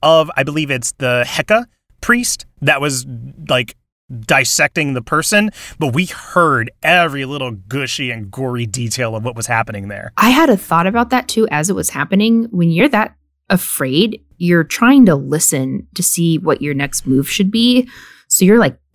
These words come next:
Speaker 2: hyper aware of it happening because of the danger. And I feel like they cranked the volume up, and it was incredibly unnerving listening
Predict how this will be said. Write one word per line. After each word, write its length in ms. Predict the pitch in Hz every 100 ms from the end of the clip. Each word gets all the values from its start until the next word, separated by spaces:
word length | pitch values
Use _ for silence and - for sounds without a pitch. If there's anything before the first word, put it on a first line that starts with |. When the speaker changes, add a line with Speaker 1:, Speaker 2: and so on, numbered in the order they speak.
| _ _
Speaker 2:
hyper 560 | - - 381 381 269
aware 320 | 226 196 165 160
of 100 | 156
it 120 | -
happening 680 | - 151 151 143 139 147 156 _ _ _
because 320 | 220 220 269
of 100 | 247
the 120 | 220 196
danger. 760 | 170 143 147 143 139 139 - -
And 260 | 196 170 - -
I 100 | 185
feel 200 | - 220
like 160 | 165
they 120 | 156 160
cranked 320 | - 190 185
the 80 | 170
volume 460 | 330 185 190 165
up, 260 | 151 151 _ _ _ _ _ _
and 380 | 190 165 156 151 403 - -
it 240 | 196 - _ _ _
was 420 | - 190 185 165 - _ _ _
incredibly 1160 | 214 208 339 392 - 226 202 175 156 147 156 - _ _ _
unnerving 760 | 185 175 156 165 151 127 135 175 _ _ _ 180
listening 720 | 170 170 175 170 151 143